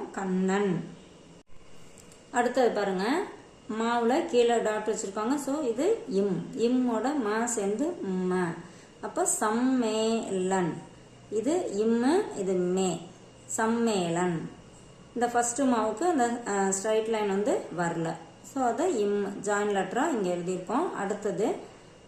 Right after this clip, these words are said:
இது வந்து பாத்தீங்கன்னா இஸ், அதோட வ, ஸ்வ. அப்ப வந்து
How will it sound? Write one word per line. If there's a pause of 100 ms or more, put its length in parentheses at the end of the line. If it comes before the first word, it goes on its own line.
(1200)
இது
வந்து
பாத்தீங்கன்னா (320)
இஸ், (300)
அதோட (200)
வ, (320)
ஸ்வ. (840)
அப்ப (120)
வந்து